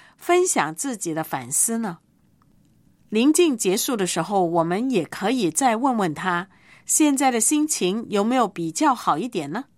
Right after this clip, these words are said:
然后一起为这件事情来祷告，把关系，把他们现在的状况和心情交托给神，求神在他和朋友之间赐下和平。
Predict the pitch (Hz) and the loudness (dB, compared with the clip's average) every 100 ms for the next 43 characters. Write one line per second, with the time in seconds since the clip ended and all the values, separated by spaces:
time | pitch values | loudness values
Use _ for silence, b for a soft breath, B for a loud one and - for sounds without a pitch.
0 | _ b b b b - 175 208 247 185 | _ b b b b -2 0 0 0 0
1 | - b b 220 - 185 156 196 226 190 | -2 b b -6 -4 -2 -2 0 -2 0
2 | 233 233 220 - 208 - 170 165 160 170 | -2 -2 -2 -2 -4 -4 -4 -2 -2 -2
3 | - - 220 180 - _ b b b b | -8 -4 -2 -2 -4 _ b b b b
4 | 175 160 160 302 339 - 285 185 - b | -2 -2 0 0 2 0 0 -2 -4 b
5 | b 175 165 - 277 294 262 208 240 b | b -2 -2 -2 -2 0 0 -2 -6 b
6 | b - - 330 285 294 254 180 - 269 | b -8 0 2 4 2 2 0 2 0
7 | 214 - 240 196 180 180 - 254 254 - | 0 -2 -4 -4 -4 -2 -2 -2 -2 -2
8 | 165 180 b b - 240 240 240 262 233 | -2 -4 b b -2 2 2 0 -6 -4
9 | 139 139 131 127 185 _ b b - 254 | -6 -6 -8 -10 -12 _ b b 0 2
10 | 381 - - 381 262 247 196 - 247 247 | 2 2 0 0 2 0 0 -2 2 2
11 | 254 220 226 226 226 185 151 202 196 214 | 0 -4 -4 -4 -2 -2 -2 -6 -2 0
12 | 208 220 B - - 233 190 208 165 - | -2 -4 B -4 -2 0 0 0 -2 -4
13 | 156 156 - 135 139 | -8 -8 -8 -8 -10